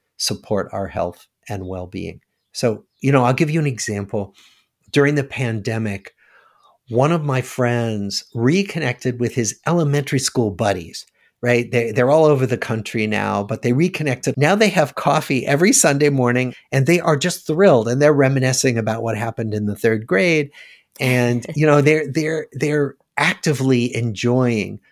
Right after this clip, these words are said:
Speaker 1: the use of social media.
Speaker 2: I, I
Speaker 1: So,
Speaker 2: love
Speaker 1: yeah.
Speaker 2: that. I'm not sure I would remember what happened in the third grade, so I actually love that. <laughs>
Speaker 1: Well, and, y-, you know, and we all, memory is so fallible that we just make stuff up, right?
Speaker 2: <laughs>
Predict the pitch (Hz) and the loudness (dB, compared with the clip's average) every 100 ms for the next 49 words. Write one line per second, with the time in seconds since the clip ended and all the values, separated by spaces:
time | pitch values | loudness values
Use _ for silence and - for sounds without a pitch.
0 | _ 113 117 107 104 - 107 - - - | _ -2 0 2 0 -2 -2 -4 -6 -8
1 | 104 98 98 90 - _ _ _ _ _ | -10 -10 -14 -16 -18 _ _ _ _ _
2 | _ _ _ - - - 156 139 110 120 | _ _ _ -10 -10 -4 0 2 2 2
3 | 156 151 131 113 - 160 170 160 - 160 | 0 -2 -2 -2 0 0 0 -2 0 2
4 | 143 139 131 139 139 135 135 117 110 147 | 2 2 -2 -6 -4 -4 -2 -2 -2 -4
5 | 117 107 127 123 113 120 135 127 90 98 | -6 -8 -10 -10 -10 -10 -8 -8 -8 -8
6 | 87 87 - 143 127 135 135 - 104 131 | -8 -8 -6 -2 0 0 -2 -4 -4 -4
7 | 131 87 73 220 - - 240 196 180 180 | -4 -6 -2 -2 -2 0 4 4 4 2
8 | 170 - - 208 240 254 185 175 180 185 | 2 0 -2 2 4 6 6 6 6 6
9 | 185 180 165 165 175 214 233 165 147 - | 4 4 2 4 4 4 6 6 6 4
10 | 165 160 170 147 170 139 151 139 120 113 | 4 4 4 2 2 4 4 4 4 4
11 | 120 156 160 226 202 190 311 180 156 196 | 2 2 2 2 4 2 0 -2 2 4
12 | 180 - - 190 160 - _ 370 381 359 | 4 0 -2 0 2 0 _ -4 -4 -6